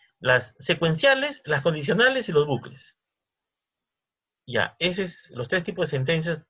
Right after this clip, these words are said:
básicas que uno, todo programador debe hacer y la máquina se entiende, ¿no? Eh, no es que las máquinas entiendan el, el lenguaje Java, por si acaso, ¿ah? El lenguaje Java, es el C, el C más más, el,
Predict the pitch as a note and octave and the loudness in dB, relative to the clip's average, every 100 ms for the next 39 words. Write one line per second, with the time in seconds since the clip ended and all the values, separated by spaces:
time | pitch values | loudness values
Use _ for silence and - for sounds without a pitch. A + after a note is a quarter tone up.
0 | _ C3 A#2+ C3+ - - G#2 C3 C3 A#2+ | _ -4 0 0 -2 -10 -8 -4 -4 -2
1 | A2+ - C#3+ D3 A#2+ B2 C3 B2 G#2+ F3 | -6 -4 -4 0 0 0 0 -2 -2 -4
2 | E3+ A#2+ G#2+ B2 C3 A#2+ A2 A2 G3 G#2 | -4 -6 -4 -2 -4 -6 -8 -6 -6 -6
3 | G#2+ D#3+ E3 _ _ _ _ _ _ - | -8 -8 -10 _ _ _ _ _ _ -8
4 | A#2 A2+ - C#3+ A#3+ B3 G#3 E3+ G3+ G#3 | -4 -4 -2 0 0 4 4 6 4 2
5 | F#3+ E3 C3+ F#3 F3+ B2 - A#2+ A#2 A#2 | -2 -2 -2 -2 -2 -2 -6 -6 -4 0
6 | C#3+ D3 G#2+ C#3 A3 G#2+ G2+ - F#2+ E3+ | 0 0 -2 2 2 2 -4 -10 -2 0
7 | E3 A2 B2 - _ _ _ _ _ _ | 0 -2 -8 -10 _ _ _ _ _ _
8 | _ _ _ _ - C3 C3+ B2+ E3+ E3 | _ _ _ _ -4 -2 -2 2 2 2
9 | C3 C3+ E3+ D#3 A2+ G#2+ A2 G#2+ - C#3 | 0 2 4 4 0 -4 -14 -16 -10 -6
10 | C3+ - A2+ G#2+ G#2 C#3+ C3 B2 G#2 G#2 | -6 -8 -10 -10 -6 -4 -2 -4 -8 -6
11 | A2+ F3 D3 A2 G#2+ G2+ G2 | 0 0 0 -2 -8 -8 -10